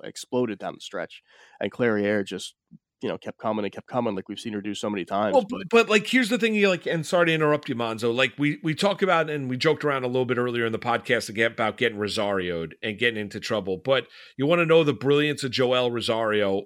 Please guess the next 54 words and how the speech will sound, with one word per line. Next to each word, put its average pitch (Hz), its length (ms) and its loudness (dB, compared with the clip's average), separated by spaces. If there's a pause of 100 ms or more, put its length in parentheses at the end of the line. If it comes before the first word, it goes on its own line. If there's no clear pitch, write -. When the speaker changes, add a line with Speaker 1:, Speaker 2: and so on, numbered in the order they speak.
Speaker 2:
Watch 135 440 0
him 131 360 2 (100)
in 123 120 -4
the 110 60 -2
final 123 520 -2
eighth 127 240 0
of 113 80 -6
a 107 80 -2
mile 101 600 -2 (200)
with 110 220 -2
Clairiere 98 800 0 (140)
and 110 220 -4
his 117 220 -4
ability 110 400 0
to 98 80 -6
finish 110 400 -4
in 104 80 -6
that 98 180 -2
race 98 320 -2
against 95 300 -8
Secret 98 260 -8
Oath. 87 340 -6
And 107 100 -6
it 104 40 -2
was 101 160 -4
just, - 400 -6 (460)
you 123 80 0
wanna 151 120 4
look 151 200 4
at 135 100 0
the 117 80 -4
strength 143 400 2
of 131 80 0
a 135 60 0
jockey, 147 600 0 (560)
how 135 240 4
a 131 40 6
jockey 135 400 2
can 127 160 -4
improve 127 400 -2
a 131 80 -2
horse, 139 560 -2 (360)
how 131 160 2
a 131 60 4
jockey 131 400 0
can 104 280 -6
will 139 200 4
a 135 80 2
horse. 131 500 0
Look 139 240 -2
at 151 120 0
what 135 260 -2
he 131 220 -4
did 110 560 2